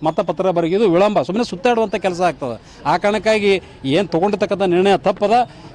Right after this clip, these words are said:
ಕೂಡಲ ಸಂಗಮ ಪ್ರಾಧಿಕಾರಕ್ಕೆ ಏನು ಮುಖ್ಯಮಂತ್ರಿಯವರೇ ಅದಕ್ಕೆ ಅಧ್ಯಕ್ಷರು, ಅದೇ ರೀತಿ ಬಸವನ ಬಾಗೇವಾಡಿ ಅಭಿವೃದ್ಧಿ ಪ್ರಾಧಿಕಾರಕ್ಕೂ ಕೂಡ ಮುಖ್ಯಮಂತ್ರಿಯವರೇ ಇದಕ್ಕೆ ಅಧ್ಯಕ್ಷರಾಗಿ ಮುಂದುವರಿಬೇಕು.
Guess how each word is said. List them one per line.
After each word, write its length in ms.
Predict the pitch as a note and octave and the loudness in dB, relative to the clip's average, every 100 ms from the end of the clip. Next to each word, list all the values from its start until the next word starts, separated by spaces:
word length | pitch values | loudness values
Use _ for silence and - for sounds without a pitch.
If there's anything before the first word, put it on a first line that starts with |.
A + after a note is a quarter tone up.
| - | -2
ಕೂಡಲ 160 | D#3 A#3 | 2 2
ಸಂಗಮ 320 | A3+ A3 G#3+ G3 E3+ | 0 -2 2 2 2
ಪ್ರಾಧಿಕಾರಕ್ಕೆ 540 | E3+ G3 G3 G3 E3+ | 2 2 2 0 2
ಏನು 120 | G3+ | 0
ಮುಖ್ಯಮಂತ್ರಿಯವರೇ 640 | D#3 G#3 A3+ G3 G#3 G#3+ | 2 2 0 2 2 4
ಅದಕ್ಕೆ 240 | G#3+ F#3+ F3+ | 2 2 0
ಅಧ್ಯಕ್ಷರು, 340 | F3 F3+ E3 | 0 0 2
ಅದೇ 200 | F#3 G#3 | 4 4
ರೀತಿ 200 | A#3+ G#3+ | 2 0
ಬಸವನ 260 | F3 E3+ G#3 | -2 0 0
ಬಾಗೇವಾಡಿ 420 | G3 G3 F#3+ F#3+ | 2 2 2 2
ಅಭಿವೃದ್ಧಿ 240 | D#3+ F3 | 0 -2
ಪ್ರಾಧಿಕಾರಕ್ಕೂ 520 | F#3 E3+ F3 E3+ E3+ E3 | 2 2 2 0 0 0
ಕೂಡ 160 | G3+ B3 - - - A#2+ | 2 2 0 -14 -14 -6
ಮುಖ್ಯಮಂತ್ರಿಯವರೇ 600 | C3+ A#3 A3+ G#3 G3+ G3 | 0 0 0 0 2 2
ಇದಕ್ಕೆ 220 | F3+ F3 | 0 2
ಅಧ್ಯಕ್ಷರಾಗಿ 840 | F3 C#3+ C#3 F#3 G3 F#3 F3 E3 - - - | 2 2 0 0 2 2 2 0 -2 -18 -6
ಮುಂದುವರಿಬೇಕು. 640 | A#2 F#3+ G3 F#3+ F#3+ B3 | 0 2 4 2 2 2